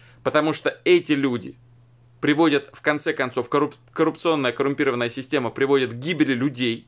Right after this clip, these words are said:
это надо понимать. С другой стороны, надо подумать о практических моментах, подумайте о себе. Не дай бог, чувствуете запах газа, обязательно вызывайте специалистов, пусть они проводят там и измерения, исследования и так далее.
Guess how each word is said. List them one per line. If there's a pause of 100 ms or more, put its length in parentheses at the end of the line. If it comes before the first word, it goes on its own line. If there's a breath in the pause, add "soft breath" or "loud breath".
(160)
это
надо
понимать.
С
другой
стороны, (380 loud breath)
надо
подумать
о
практических
моментах, (380 soft breath)
подумайте
о
себе. (920)
Не
дай
бог, (1300 soft breath)
чувствуете
запах
газа, (520)
обязательно
вызывайте
специалистов,
пусть
они
проводят
там
и
измерения,
исследования
и
так
далее.